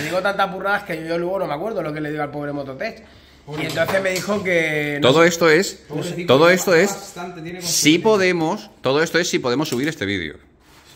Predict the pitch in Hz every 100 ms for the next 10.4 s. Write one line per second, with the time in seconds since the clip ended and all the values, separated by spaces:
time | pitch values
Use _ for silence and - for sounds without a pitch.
0 | 113 120 117 117 135 131 104 110 123 113
1 | 113 143 127 98 95 - 110 131 104 101
2 | 113 107 131 131 143 139 151 127 110 117
3 | 151 107 92 95 101 120 113 95 98 104
4 | 110 120 120 113 104 101 101 98 90 90
5 | 87 87 90 131 - 107 98 95 95 92
6 | 95 98 98 95 - 90 95 87 92 90
7 | 156 - 107 - 123 127 127 120 143 -
8 | 240 233 247 214 175 151 143 - - 113
9 | 123 - - 92 117 120 127 135 135 147
10 | 120 151 123